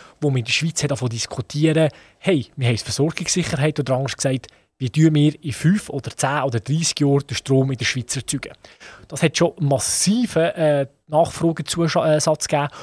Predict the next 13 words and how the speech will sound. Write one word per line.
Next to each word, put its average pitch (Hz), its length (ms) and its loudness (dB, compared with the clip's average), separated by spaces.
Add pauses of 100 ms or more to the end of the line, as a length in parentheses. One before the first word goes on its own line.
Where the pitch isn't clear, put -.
(160)
Und 143 140 -6
was 113 160 -6
jetzt 208 240 2
passiert 190 460 0
im 139 100 0
letzten 135 320 0
Monat, 170 440 2
jawohl, 165 680 4
das 120 120 -6
ist 110 120 -6
die 113 80 -8
dritte 165 440 -4
Welle, 139 360 4